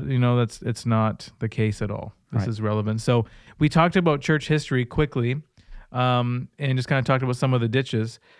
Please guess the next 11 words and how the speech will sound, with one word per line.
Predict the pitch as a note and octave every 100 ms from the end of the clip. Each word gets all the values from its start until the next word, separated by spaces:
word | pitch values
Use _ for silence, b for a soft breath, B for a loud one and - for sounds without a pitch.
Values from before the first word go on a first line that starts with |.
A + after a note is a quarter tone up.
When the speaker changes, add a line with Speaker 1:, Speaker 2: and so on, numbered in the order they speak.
| b -
Speaker 1:
In | F#3+ F#3
twenty | - F3 E3
twenty-three, | - E3 C3+ - E3 D#3+ C3 D#3 - _ _ _
what | C3+ C#3+
do |
you | E3 D#3
think | - D#3 C3
this | C3+ D3+ -
day | C#3 C3+
and | B2+
age, | B2 B2 A#2 G#2+ -